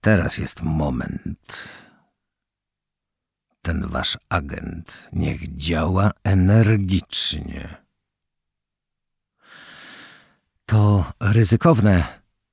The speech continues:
ale tam ma spełnić swoją rolę. I nawet jak się spali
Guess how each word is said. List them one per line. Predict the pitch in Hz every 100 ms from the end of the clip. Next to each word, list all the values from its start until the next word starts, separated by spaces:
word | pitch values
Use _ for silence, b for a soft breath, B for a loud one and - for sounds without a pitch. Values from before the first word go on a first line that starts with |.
| _ _ _ _
ale | - 95 82 78 71 69 64
tam | - - - - B B B _ _ _ _ _ _ _ -
ma | 127 110
spełnić | - - 113 101 87 78 71 65 - -
swoją | - - 80 78 65 69
rolę. | 64 62 62 64 71 - B B B B B
I | - 113
nawet | 107 98 92
jak | 92 76
się | - 80
spali | - 78 76 73 78